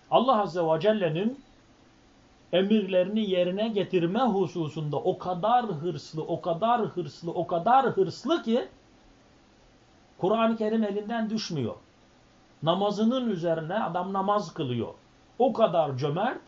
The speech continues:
adeta malını Allah yolunda ne yapıyor? Saçıyor, savuruyor, dağıtıyor. İslam'ın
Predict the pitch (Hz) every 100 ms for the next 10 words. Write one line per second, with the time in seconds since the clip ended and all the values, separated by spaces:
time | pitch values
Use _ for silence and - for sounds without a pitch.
0 | - _ _ _ _ - 190 214 185 -
1 | 185 233 - - - 143 160 170 196 -
2 | 160 190 185 185 165 151 143 214 269 -
3 | - 151 196 170 143 147 190 - 165 180
4 | 190 143 - 143 165 196 175 254 - -
5 | - 147 185 214 226 254 - - - _
6 | _ _ _ _ _ _ _ _ _ _
7 | _ _ _ - 151 - 185 185 196 269
8 | 339